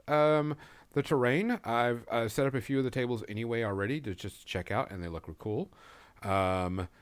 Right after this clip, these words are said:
a lot of the cool little stuff. We'll take tons of pictures. I'm sure, uh, Jonathan will make, and, you know, he's gonna be recording stuff and looking at things and talking about, of course, the Jericho Reach, which, um,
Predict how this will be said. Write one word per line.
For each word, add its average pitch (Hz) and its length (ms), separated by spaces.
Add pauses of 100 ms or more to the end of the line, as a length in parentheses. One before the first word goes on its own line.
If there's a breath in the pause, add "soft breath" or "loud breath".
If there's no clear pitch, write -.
(260 soft breath)
a 92 60
lot 95 220
of 98 80
the 98 80
cool 92 280
little 92 180
stuff. 120 200
We'll 113 120
take 127 220
tons 131 300
of - 60
pictures. 135 340
I'm 107 180
sure, 107 560
uh, 98 420
Jonathan 107 260
will 101 80
make, 95 300
and, 90 340 (580 soft breath)
you 104 80
know, 82 180 (220)
he's 107 200
gonna 110 180
be 107 100
recording 104 560
stuff 95 420
and 95 300
looking 98 240
at 90 100
things 104 460
and 92 300
talking 92 300
about, 87 240
of 90 60
course, 90 240
the 101 80
Jericho 92 360
Reach, 92 340 (180 loud breath)
which, 139 380 (480 soft breath)
um, 127 580